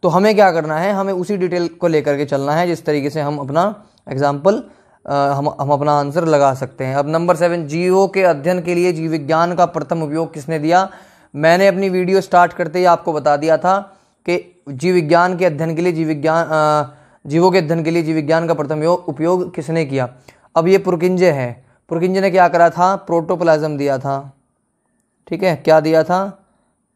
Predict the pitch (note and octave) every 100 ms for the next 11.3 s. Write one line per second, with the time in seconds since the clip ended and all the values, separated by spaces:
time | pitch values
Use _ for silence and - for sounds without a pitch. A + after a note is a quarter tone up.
0 | - D#3 D3+ D#3 D#3+ D3 D3 C#3 C#3+ C#3
1 | C#3+ C3+ _ _ _ _ F#3 F#3+ E3+ -
2 | _ D#3 D3+ F3+ F3+ F#3 F3+ E3+ F#3 F3+
3 | F#3 F3+ F#3 F3 F3+ F3 F#3 G3 G3 _
4 | _ D#3 C3+ F3+ F#3 F3 D#3 D#3+ D#3+ D#3+
5 | D#3+ E3 D3 C3+ D3 D3 D3 D3+ D3 _
6 | _ _ _ D#3+ C#3 E3 D#3+ C3+ D3+ D3+
7 | D3+ F3 E3 D3+ D3+ F3+ A3 - _ _
8 | - C#3+ D3 C#3+ D3 D3 C3+ _ _ _
9 | _ D3+ D#3+ D#3+ F#3+ F#3+ F3+ - _ C#3+
10 | D#3+ E3+ E3 F3+ F3+ F3 F3 F3+ F3+ G3+
11 | G#3+ C#3+ -